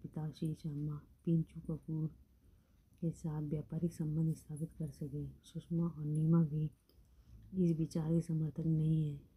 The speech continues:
नीमा जो इस मुद्दे पर राज से सहानुभूति रखती है कि सलाह पर राज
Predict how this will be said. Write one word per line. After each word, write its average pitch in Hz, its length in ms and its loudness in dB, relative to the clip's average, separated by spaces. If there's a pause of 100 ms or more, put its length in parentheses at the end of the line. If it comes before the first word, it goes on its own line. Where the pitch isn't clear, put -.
नीमा 160 380 4
जो 160 120 0
इस - 160 -2
मुद्दे 151 340 -2
पर 156 260 -4 (840)
राज 151 320 -2
से 160 220 -6
सहानुभूति 160 640 0
रखती 160 320 -2
है 160 80 0
कि 160 160 -4
सलाह 156 320 -4
पर 147 220 -10
राज 151 260 -2